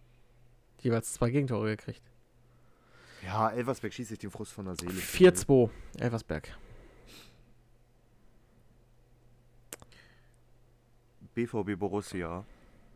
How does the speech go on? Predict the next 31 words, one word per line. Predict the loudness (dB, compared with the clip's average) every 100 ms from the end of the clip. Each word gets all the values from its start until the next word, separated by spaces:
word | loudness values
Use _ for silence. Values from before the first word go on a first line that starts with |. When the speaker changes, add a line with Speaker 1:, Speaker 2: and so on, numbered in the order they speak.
| -20 -20 -20 -18
Speaker 2:
von | -4 -4 -4 -8
neunzehnhundertneun | -8 -6 -6 -6 -4 -4 -4 -6 -6 -10 -10
gegen | -8
den | -8 -8
F | -10
S | -12
V | -12 -14
Zwickau. | -16 -20 -20 -20 -20 -20 -20 -20 -20 -20 -20 -20 -20 -20 -20 -20 -20 -20 -20 -20 -20 -20 -20 -20 -16 -2
Speaker 1:
Ei, | 2 4
ei, | 4 4 4
ei, | 6 6
ei, | 4 4
ei, | 4 4 2
ei, | 0 0
ei. | 0 -2 -6 -14 -14 0
Beide | 6 8 8
brauchen | 6 2 2
eigentlich | 2 2 0
einen | 0
Sieg, | 0 -2 -4 -14 -6 4
beide | 6 6
gleiche | 6 4 4
Punktzahl. | 2 0 2 2 4 4 0 -6 -20 -20 -20 -20 -20 -20 -20 -20 -20 -20 -12 2
Beide | 6 6 8
werden | 6 6
sagen, | 6 4 2
das | 0
Spiel | 2 2
müssen | 2 0
wir | 0
gewinnen. | 4 4 2